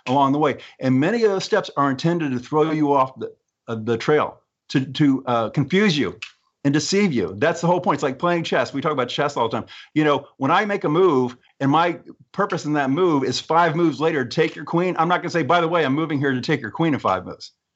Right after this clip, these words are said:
Okay? It's intended to deceive you. It's intended to make you make bad moves. And I think that that's what, uh, Trump is doing here. So you and I are in agreement. Invasion is a bad idea. Regime change, bad idea,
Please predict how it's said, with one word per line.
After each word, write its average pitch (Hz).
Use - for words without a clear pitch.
Okay? 127
It's 139
intended 190
to 160
deceive 156
you. 135
It's 123
intended 175
to 170
make 151
you 190
make 127
bad 123
moves. 123
And 123
I 123
think 170
that 170
that's 151
what, 127
uh, 113
Trump 135
is 110
doing 127
here. 107
So 120
you 156
and 226
I 214
are 196
in 170
agreement. 135
Invasion 170
is 151
a 147
bad 143
idea. 123
Regime 147
change, 196
bad 165
idea, 165